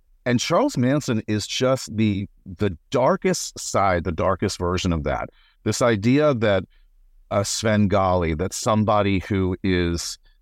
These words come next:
um, which also leads to why some of these myths have been perpetrated, the idea that some hypnotic genius can take over your mind and make you do horrible things. There's something inherently human in that fear.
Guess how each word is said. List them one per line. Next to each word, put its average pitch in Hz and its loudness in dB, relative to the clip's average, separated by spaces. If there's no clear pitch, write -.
um, 90 2
which 127 0
also 131 2
leads 110 0
to 107 0
why 95 2
some - -8
of 90 -4
these 87 -2
myths 135 2
have 101 0
been 90 0
perpetrated, 87 -2
the 98 2
idea 127 2
that 104 0
some 131 0
hypnotic 113 0
genius 92 0
can - -2
take 117 0
over 107 2
your 95 2
mind 92 2
and 101 2
make 110 0
you 117 0
do 104 2
horrible 107 2
things. 101 0
There's 107 -2
something 175 0
inherently 131 0
human 151 0
in 92 0
that 92 -4
fear. - -2